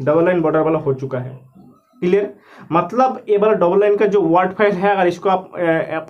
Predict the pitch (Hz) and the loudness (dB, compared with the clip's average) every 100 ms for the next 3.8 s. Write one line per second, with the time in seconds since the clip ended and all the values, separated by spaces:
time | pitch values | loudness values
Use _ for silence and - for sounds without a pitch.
0 | - 170 165 180 165 175 175 165 - 185 | -6 -6 -2 0 0 0 -2 -2 0 0
1 | 170 175 - - - 156 151 147 135 143 | 2 -2 -6 -20 -10 -2 2 2 0 -4
2 | 143 165 139 151 165 170 156 165 143 127 | -4 -2 0 0 0 0 0 -2 -6 -10
3 | 160 147 156 175 185 165 135 156 | -6 0 0 0 0 2 2 0